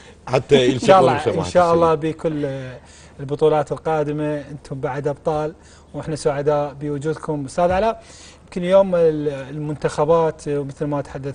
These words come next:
Speaker 2: الأستاذ مصطفى، تحتاج إلى معسكرات، تحتاج إلى تدريب، تحتاج إلى استعداد نفسي، استعداد بدني. يعني إحنا العراقيين دائمًا سبحان الله يمكن بثلاث أيام بأسبوع نستعد ونروح نجيب الذهب ونجي.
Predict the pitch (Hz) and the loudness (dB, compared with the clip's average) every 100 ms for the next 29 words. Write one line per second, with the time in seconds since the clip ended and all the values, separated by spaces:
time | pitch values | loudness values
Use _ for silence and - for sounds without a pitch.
0 | - 131 - 143 135 151 - 143 151 139 | -12 -14 -10 -10 -8 -8 -8 -8 -8 -8
1 | - 185 151 151 151 143 143 139 - 160 | 0 2 2 2 0 0 -4 -10 -4 -2
2 | 147 143 160 - 160 143 147 139 135 135 | -2 -6 -10 -4 -4 -2 -2 -4 -4 -6
3 | 139 147 143 - - 151 139 147 147 139 | -4 -6 -6 -8 -4 -4 -2 -2 -4 -4
4 | - 143 139 156 147 - - - 180 190 | -4 -2 0 0 -2 -6 -20 -6 -2 -2
5 | - 202 190 - 147 147 147 131 165 185 | -2 -4 -4 -2 0 2 2 2 2 4
6 | 190 185 180 - - - - 220 247 - | 2 -2 -6 -14 -20 -18 -2 0 0 -4
7 | 240 196 220 214 240 208 180 240 196 170 | -2 0 0 2 0 2 2 2 2 -2
8 | - - - 214 196 165 165 - 180 165 | -4 -6 -2 0 2 0 0 -4 -6 -2
9 | 226 220 202 165 180 - 185 180 233 - | -2 0 0 0 -2 -4 -4 -4 -4 -2
10 | 254 196 196 254 208 170 196 185 240 240 | 0 2 2 2 2 -2 0 2 4 4
11 | 175 147 123 127 | 2 -4 -4 -10